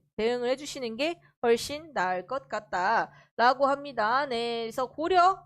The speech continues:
한일, 그리고 대주 이 세 가지밖에 없나요, 여러분들? 네, 여러분들 요렇게,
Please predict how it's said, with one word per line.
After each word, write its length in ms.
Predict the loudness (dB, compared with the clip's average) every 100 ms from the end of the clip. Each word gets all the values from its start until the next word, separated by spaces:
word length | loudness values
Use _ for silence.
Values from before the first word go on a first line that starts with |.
| _
한일, 600 | -4 -4 -2 -4 -6 -10 -8
그리고 600 | -4 -4 -2 -4 -4 -4
대주 340 | -4 -4 -6
이 160 | -8 -4
세 140 | -2
가지밖에 440 | -2 -2 -2 -2 0
없나요, 360 | 0 2 2
여러분들? 540 | 4 2 0 -4 -4 -6 _ _ _ _
네, 220 | -4 0
여러분들 520 | 0 -2 -4 -6 -4
요렇게, 1400 | -4 -4 -6 _ -4 -2 -2 -4 -4 -4 -4 -4 -6 -12